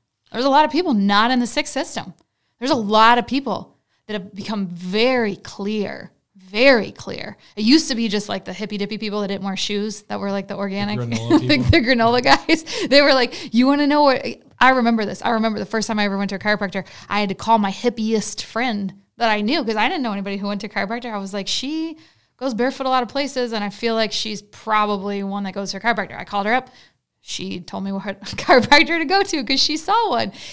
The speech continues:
Speaker 1: you know, and, but that's not the case anymore, anymore. And especially, I mean, what has, what has accelerated significantly in the last two years is just the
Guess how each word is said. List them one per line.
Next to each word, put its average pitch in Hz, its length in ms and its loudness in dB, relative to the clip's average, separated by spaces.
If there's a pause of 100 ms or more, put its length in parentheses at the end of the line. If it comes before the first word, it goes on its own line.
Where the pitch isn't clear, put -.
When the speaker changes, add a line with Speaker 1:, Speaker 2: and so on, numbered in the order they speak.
Speaker 1:
you 254 120 0
know, 320 100 2
and, 269 200 -2
but 320 140 -2
that's 294 240 -4
not 320 280 0
the 277 100 2
case - 640 -2
anymore, 202 640 -2 (320)
anymore. 262 480 4
And 240 180 -2
especially, 214 1080 -2
I 214 80 -4
mean, 226 180 -2 (240)
what 254 240 -2
has, 247 240 -4
what 226 160 -6
has 233 160 -6
accelerated 208 1120 0 (100)
significantly 214 840 -4
in 208 40 -4
the 202 60 -4
last 202 300 -4
two 214 140 -4
years 202 500 -6 (280)
is 214 200 -2
just 208 200 -2
the 220 140 -2